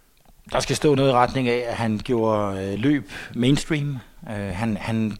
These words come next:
bragte løb ind i centrum af, af Danmark. Det er derfor, vi blandt andet er en nation af løbere i dag. Det har Henrik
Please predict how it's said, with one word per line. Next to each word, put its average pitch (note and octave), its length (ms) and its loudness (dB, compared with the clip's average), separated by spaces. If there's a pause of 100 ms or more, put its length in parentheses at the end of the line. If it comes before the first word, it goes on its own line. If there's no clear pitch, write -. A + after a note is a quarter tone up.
bragte A#2+ 300 0
løb C#3+ 240 -4
ind C#3 220 -4
i A2 300 -6
centrum D3 540 -2
af, F#2 440 -4
af G2 80 -8
Danmark. C3+ 280 -4
Det B2 120 -6
er C#3 60 0
derfor, C3+ 240 6
vi A#2 280 0
blandt F#2+ 240 -6
andet D3 300 -2
er A2 40 0
en G2+ 60 -2
nation C3+ 360 -4
af A2 80 -2
løbere D3+ 300 -4
i C#3 40 -8
dag. - 240 -8
Det A#2+ 120 -6
har A2+ 140 -4
Henrik C3 280 -6